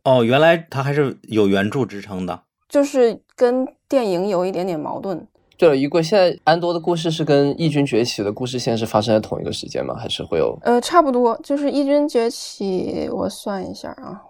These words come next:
Speaker 3: 我记得我在网上看到大家说好像是差不多这个时间点。
Speaker 2: 对，应该也是五年前，应该也是那个雅万战争前五年前啊。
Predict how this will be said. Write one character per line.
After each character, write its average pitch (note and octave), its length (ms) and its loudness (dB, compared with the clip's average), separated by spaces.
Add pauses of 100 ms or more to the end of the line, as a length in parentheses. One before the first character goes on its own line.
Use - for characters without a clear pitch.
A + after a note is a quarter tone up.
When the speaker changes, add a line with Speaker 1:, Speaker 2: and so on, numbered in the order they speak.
(180)
Speaker 3:
我 B2+ 120 4
记 D3 140 0
得 E3 80 8
我 C3+ 80 4
在 C#3 120 2
网 B2 180 2
上 B2+ 100 -4
看 - 160 -4
到 B2 60 2
大 B2 100 2
家 A#2 140 4
说 B2+ 120 -6
好 A#2 120 -4
像 G#2+ 80 -6
是 A2 100 -6
差 - 160 0
不 A2 100 0
多 G#2 160 0
这 F#2 80 -6
个 F#2+ 80 -4
时 G2+ 140 -14
间 - 220 -10
点。 - 160 -18
Speaker 2:
对， A#3 180 6
应 A#3 120 -2
该 C#4 100 4
也 B3+ 160 2
是 A#3 160 0
五 G3+ 220 0
年 D3+ 180 -4
前， - 180 -10 (100)
应 G#3+ 180 -4
该 C4 100 0
也 A3+ 200 -2
是 F#3 260 -2
那 G3 120 0
个 E3 420 -2 (120)
雅 D#3 100 0
万 E3+ 160 0
战 F3 140 0
争 E3+ 160 0
前 E3+ 180 -4
五 E3 120 -4
年 D#3 180 -6
前 - 180 -14 (160)
啊。 C3+ 180 -14